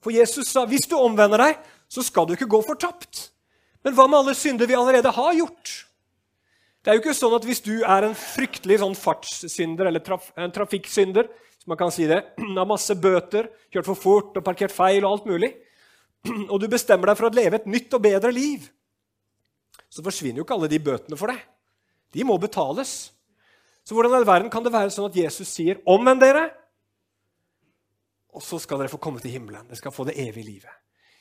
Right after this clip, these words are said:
Jo, det er jo nettopp fordi vi som er syndere, fortjener Guds dom,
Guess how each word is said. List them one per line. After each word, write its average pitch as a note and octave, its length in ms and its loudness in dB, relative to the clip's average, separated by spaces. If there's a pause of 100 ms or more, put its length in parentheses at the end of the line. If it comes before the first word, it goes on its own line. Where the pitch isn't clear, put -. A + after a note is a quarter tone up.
(240)
Jo, C3+ 120 -10
det - 80 -6
er C#3+ 120 -2
jo D#3 80 -4
nettopp C#3+ 360 -10
fordi B2+ 260 -8 (1500)
vi E3 200 -4 (100)
som G3+ 180 -8
er E3+ 100 -6
syndere, C3+ 640 -10 (840)
fortjener G3 760 -2
Guds - 340 -14 (100)
dom, D3+ 240 -8